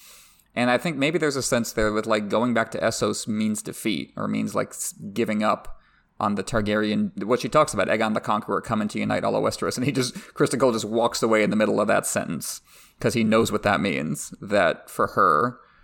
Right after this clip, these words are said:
going to Essos would be a,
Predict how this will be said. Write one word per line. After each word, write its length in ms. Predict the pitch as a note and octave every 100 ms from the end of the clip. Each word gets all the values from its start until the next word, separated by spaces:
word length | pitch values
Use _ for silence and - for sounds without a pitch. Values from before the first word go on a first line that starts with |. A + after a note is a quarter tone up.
| - - _ _
going 260 | G#2+ G2+ A2
to 120 | C3
Essos 500 | E2 - D#2 E2 -
would 240 | G#2 G#2
be 380 | F#2+ F2 F2 E2+
a, 320 | - D2+ C2